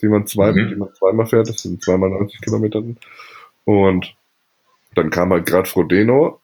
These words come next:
Speaker 1: den Berg da hochgefahren. Und wir haben halt da gestaunt und wussten auch damals schon, dass er auf Weltrekordkurs ist. Und am Anfang des Berges hat meine Mutter ihn damals vorbeigelassen. Weil der war ja mit,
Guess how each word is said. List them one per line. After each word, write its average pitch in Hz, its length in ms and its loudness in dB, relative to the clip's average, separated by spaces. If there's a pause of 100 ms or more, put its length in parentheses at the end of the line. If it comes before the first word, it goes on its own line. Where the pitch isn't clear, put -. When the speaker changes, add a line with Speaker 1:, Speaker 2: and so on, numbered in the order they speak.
Speaker 1:
den 104 160 -2
Berg 117 240 0
da 117 80 4
hochgefahren. 135 760 0 (300)
Und 90 200 -6
wir 98 100 2
haben 98 160 0
halt 95 300 0 (320)
da 95 160 2
gestaunt 95 540 0
und 95 120 0
wussten 104 220 0
auch 95 100 -2
damals 110 280 0
schon, 107 120 2
dass 101 140 0
er 90 80 4
auf 95 80 -4
Weltrekordkurs 120 720 0
ist. - 300 -2 (960)
Und 95 560 2 (1080)
am 104 180 -2
Anfang 117 300 0
des 101 140 -2
Berges 101 360 0
hat 104 140 -4
meine 98 160 2
Mutter 113 200 2
ihn 101 100 2
damals 98 240 2
vorbeigelassen. 80 800 0 (1120)
Weil 82 180 -2
der 76 260 2
war 85 140 4
ja 85 40 2
mit, 82 180 -2